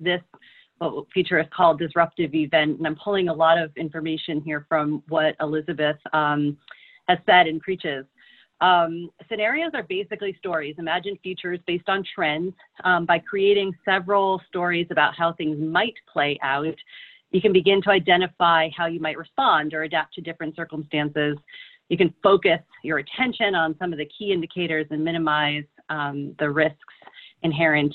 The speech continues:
in, um, in any, uh, changing dynamic situation. Uh, scenarios provide a way of collapsing all these potential futures into a manageable number of possibilities and provide a framework for planning your response so that things don't feel quite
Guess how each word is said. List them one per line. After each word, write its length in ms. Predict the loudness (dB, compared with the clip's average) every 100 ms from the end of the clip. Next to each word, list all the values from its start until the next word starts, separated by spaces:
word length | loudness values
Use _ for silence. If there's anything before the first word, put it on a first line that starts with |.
| -2
in, 280 | -2 0 2
um, 320 | 2 0 -4
in 120 | -6 -4
any, 360 | -2 -4 -4 -8
uh, 220 | -6 -6 -2
changing 400 | 2 2 4 2
dynamic 420 | 2 2 2 0
situation. 680 | -4 -4 0 0 -2 -6 -6 _ -20 -20 -20 -20 _ 4
Uh, 160 | 6 6 2
scenarios 460 | 4 4 4 0 -4
provide 340 | -6 -2 -2
a 80 | -2
way 280 | -6 -6 -6
of 80 | -8
collapsing 520 | -6 -2 -2 -2 -6 -4
all 320 | -2 -2 -4 -4
these 220 | -6 -6 -10
potential 560 | -12 -6 -6 -4 -8 -4
futures 440 | -4 -2 -4 -2
into 260 | -4 -2 0
a 80 | 2
manageable 580 | 4 2 2 -2 -2
number 320 | 0 0 0 -2
of 140 | -4
possibilities 760 | -4 -6 -4 -6 -4 -2 -2 -2 -6 -20 -18 -2
and 140 | 0
provide 260 | 4 6 6
a 60 | 4
framework 400 | 0 2 2 0
for 100 | -2
planning 340 | -6 -2 0 -2
your 140 | -4
response 480 | -8 -4 2 2 2 -4
so 80 |
that 180 | -6 -4
things 180 | -2 -2 -2
don't 180 | -4 -2
feel 160 | -4
quite 360 | -2 -2 -2